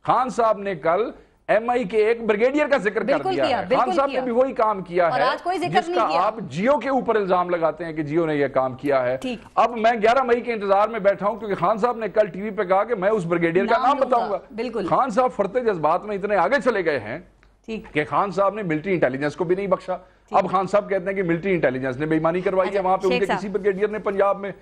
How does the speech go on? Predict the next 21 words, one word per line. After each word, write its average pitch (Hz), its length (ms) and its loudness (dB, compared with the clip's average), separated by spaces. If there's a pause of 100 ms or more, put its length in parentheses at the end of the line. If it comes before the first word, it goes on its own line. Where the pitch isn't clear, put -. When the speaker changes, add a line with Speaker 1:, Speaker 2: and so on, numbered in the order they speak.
(120)
Speaker 2:
ठीक। 208 200 -12
Speaker 1:
हम 185 140 2
अब 220 140 2
इस 214 140 -4
इंतजार 196 400 2
में 226 140 -6
हैं 233 160 -2
Speaker 2:
शेख 262 160 -6
साहब, 262 180 0
Speaker 1:
कि 233 60 -2
Speaker 2:
मैं 262 140 0
Speaker 1:
खान 208 180 0
साहब 208 280 0
leader 151 320 0
बने, 208 320 -4 (100)
Speaker 2:
ठीक 214 220 -10
है। 170 80 -8
Speaker 1:
खान 208 360 2
बने, 196 280 -2 (280)
पठान 208 380 0
बने 214 400 -4